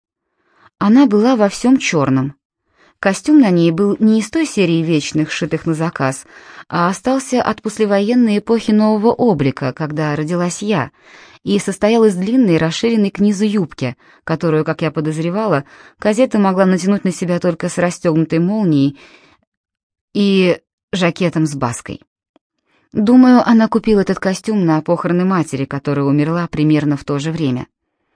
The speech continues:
Я чувствовала запах нафталиновых шариков. Казетте, богатой женщине, унаследовавшей от Дугласа около миллиона, что в тысяча девятьсот шестьдесят седьмом году было огромной суммой,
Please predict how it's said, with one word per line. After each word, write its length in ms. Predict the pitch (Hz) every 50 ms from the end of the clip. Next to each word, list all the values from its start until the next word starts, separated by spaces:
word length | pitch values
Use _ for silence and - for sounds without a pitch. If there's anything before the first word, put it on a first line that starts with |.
| _ _ _ _ _ _ _
Я 280 | _ 202 185 180 175 170 165
чувствовала 520 | - - 185 170 - - 165 160 151 160
запах 360 | 147 147 156 147 - 156 -
нафталиновых 580 | 160 151 147 - 151 143 143 135 131 131 135 135
шариков. 600 | - - 143 131 127 127 123 - 135 - - _ _ _ _ _ _ _ _ _ _ _ _ _ _ - _ - _ _ _ _ _ _ _ _ _ _ _
Казетте, 680 | - 190 185 156 147 175 214 233 220 - 151 135 - -
богатой 540 | - 165 160 160 160 190 208 208 - 180 165
женщине, 580 | 156 160 185 196 185 175 - - - 139 143 -
унаследовавшей 880 | - 180 175 175 180 - - 190 196 175 156 147 143 143 - - 156
от 220 | - - 165 165 160
Дугласа 480 | 165 196 190 156 147 147 147 - 147
около 380 | - - 190 185 - 180 170 170
миллиона, 560 | 170 165 165 165 185 226 269 247 175 131 139
что 240 | - - - 151 147
в 80 | -
тысяча 400 | _ - 180 170 - 151 - 160
девятьсот 440 | 143 147 151 151 151 - - 160 156
шестьдесят 560 | - - 165 160 147 156 175 - - 156 -
седьмом 320 | - - 160 165 165 156 160
году 280 | 156 170 175 175 185
было 200 | 151 151 156 156
огромной 520 | 156 - 180 175 190 214 196 165 165 165 185
суммой, 520 | 180 - - 208 180 147 135 135 135 -